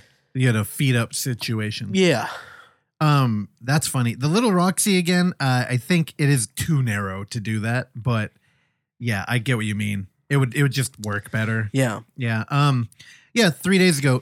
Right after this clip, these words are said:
Speaker 1: Eli Roth, "Thanksgiving two has officially been greenlit." He said, "Hey guys, great news. I got the call. Sony, we're doing a sequel."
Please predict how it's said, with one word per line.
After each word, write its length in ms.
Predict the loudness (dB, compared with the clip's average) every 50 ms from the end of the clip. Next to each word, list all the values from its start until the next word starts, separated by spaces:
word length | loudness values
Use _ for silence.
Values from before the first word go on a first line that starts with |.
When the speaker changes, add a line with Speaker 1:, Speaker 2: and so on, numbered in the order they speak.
| 0
Speaker 1:
Eli 200 | 0 2 2 4
Roth, 340 | 4 4 4 2 2 0 -4 _ _ _ _ _ _ _
"Thanksgiving 480 | 0 2 2 2 2 2 2 2 4 2
two 140 | 2 2 2
has 140 | 2 2 0
officially 420 | 0 0 0 0 0 0 0 0
been 160 | 2 2 0
greenlit." 440 | 2 2 2 2 2 2 0 0 -2 -4
He 140 | -4 -4 -2
said, 220 | -2 0 0 0
"Hey 160 | 0 0 0 2
guys, 240 | 2 2 0 0
great 240 | 0 0 0 0 2
news. 260 | 2 2 2 0 0
I 60 | -2 -2
got 180 | -2 -2 -2
the 80 | -2 -2
call. 380 | 0 0 2 2 2 0 -4 -6 _ _ _ _ _ -6
Sony, 340 | -2 2 4 4 4 4 4
we're 140 | 2 2
doing 240 | 2 2 2 2 2
a 60 | 2
sequel." 440 | 2 0 0 -2 -4 -6 -10 -14 -14